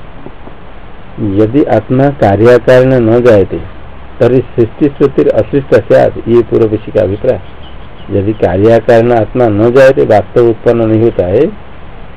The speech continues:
तो सृष्टि प्रतिपादिका सृष्टि असृष्टा, असृष्टा मतलब असंगत है, अयुत, यह अभिप्राय पूर्व पक्षी का।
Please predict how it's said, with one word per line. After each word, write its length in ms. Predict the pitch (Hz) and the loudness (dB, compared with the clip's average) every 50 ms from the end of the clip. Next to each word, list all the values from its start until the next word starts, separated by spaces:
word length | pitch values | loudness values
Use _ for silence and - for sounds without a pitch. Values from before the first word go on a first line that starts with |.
| - - | -8 -4
तो 80 | 123 110 | -4 -4
सृष्टि 380 | - - 143 135 - - 170 | -4 -4 -6 -6 -4 -2 -2
प्रतिपादिका 680 | - - 131 123 - 139 127 135 135 131 131 135 131 135 | 0 2 0 0 2 2 2 4 4 4 2 2 0 0
सृष्टि 500 | 120 - - 101 - - 147 165 165 147 - - - - - - - - - - - | 0 0 -2 -6 -4 -2 -2 -2 -2 -2 -6 -14 -16 -18 -18 -18 -18 -18 -10 -6 -6
असृष्टा, 840 | 101 98 - - 143 135 - - - - 120 110 107 107 - 110 - - - - | -6 -6 -4 -2 0 0 0 0 0 2 4 4 4 2 0 -2 -8 -12 -10 -6
असृष्टा 400 | 110 101 - 123 107 120 117 117 | -6 -4 -2 -2 0 2 2 2
मतलब 160 | 113 117 127 | 2 2 0
असंगत 480 | 135 - 123 - - 139 139 143 143 139 - | 0 0 -2 -2 0 0 0 0 0 -2 -2
है, 80 | 123 - | -4 -4
अयुत, 440 | - 107 110 123 143 - - - - - - - - - - - - - - - - - - - - - - - - - - - - - - - - - - - - - - - - - - - - - - - - | 0 2 2 2 2 0 -4 -6 -6 -8 -14 -18 -18 -18 -18 -18 -18 -18 -20 -20 -20 -18 -18 -18 -18 -18 -18 -18 -18 -18 -18 -18 -18 -18 -18 -18 -18 -18 -18 -18 -18 -18 -18 -18 -18 -18 -18 -16 -16 -14 -14 -6 -2
यह 160 | 110 110 104 98 - - - - 104 98 | 0 0 0 0 -2 -6 -8 -6 -4 -2
अभिप्राय 440 | 92 95 98 95 107 101 95 95 95 - - | -2 -2 -4 -2 0 0 0 0 -2 -4 -2
पूर्व 160 | 117 104 98 | -2 -2 -2
पक्षी 260 | 92 98 92 - - - | -2 -4 -8 -10 -12 -14
का। 200 | - 92 - | -14 -14 -16